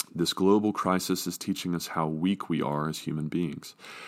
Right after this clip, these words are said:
At the time of this writing, ninety-eight thousand four hundred twenty-nine cases of coronavirus have been reported worldwide, including three thousand, uh, causing three thousand three hundred and eighty-seven deaths.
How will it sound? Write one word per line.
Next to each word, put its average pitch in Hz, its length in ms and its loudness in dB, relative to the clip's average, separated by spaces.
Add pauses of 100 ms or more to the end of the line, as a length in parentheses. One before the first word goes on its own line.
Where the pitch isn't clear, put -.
(340)
At - 80 -12
the - 80 -4
time 98 260 6
of 110 100 4
this 117 200 4
writing, 76 480 4
ninety-eight 90 440 4
thousand 80 400 0
four 78 260 -2
hundred 80 260 0
twenty-nine 73 420 -2
cases - 560 -2
of 78 100 -4
coronavirus 78 760 0
have 73 80 -6
been 71 140 -4
reported 90 500 -2
worldwide, 76 640 -2
including 78 420 -2
three - 240 -2
thousand, 80 640 -2 (580)
uh, - 360 -2
causing 85 420 2
three 92 240 0
thousand 80 560 0
three 92 220 0
hundred 85 420 0 (380)
and - 160 -4
eighty-seven 78 520 0
deaths. 69 460 -4